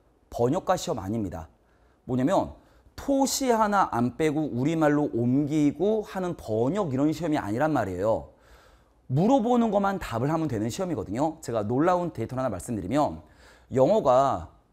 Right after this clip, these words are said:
이 신청을 받은 적이 없어요. 무슨 말이냐면 학생들의 오해를 좀 말씀드릴게요.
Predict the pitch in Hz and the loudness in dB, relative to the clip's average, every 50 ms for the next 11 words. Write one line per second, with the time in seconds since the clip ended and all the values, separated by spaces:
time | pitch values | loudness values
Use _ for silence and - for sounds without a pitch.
0 | _ _ - 127 147 185 175 - 226 214 - 214 196 170 127 113 113 123 131 147 | _ _ -6 -4 -4 -4 -4 -6 -6 -6 -4 -4 -4 -4 -4 -4 -4 -4 -4 -4
1 | 135 92 82 - - 95 95 117 117 87 73 - - _ _ _ - 113 - 202 | -4 -6 -8 -8 -6 -4 -2 -2 -2 -4 -4 -10 -18 _ _ _ -12 -10 -6 -4
2 | 190 170 127 117 101 120 156 156 - 80 - - - _ _ _ _ _ _ - | -4 -2 -2 -2 -2 0 0 0 0 -2 -6 -14 -20 _ _ _ _ _ _ -8
3 | - 247 - - 277 262 240 226 214 196 - - 139 139 160 202 185 180 165 165 | -8 -6 -2 0 0 2 2 4 2 2 2 0 0 4 4 4 4 2 0 -2
4 | 120 92 - - 123 117 92 - - 95 98 120 151 156 - | -4 -4 -4 -6 -6 -6 -6 -6 -6 -4 -2 0 -2 -2 -4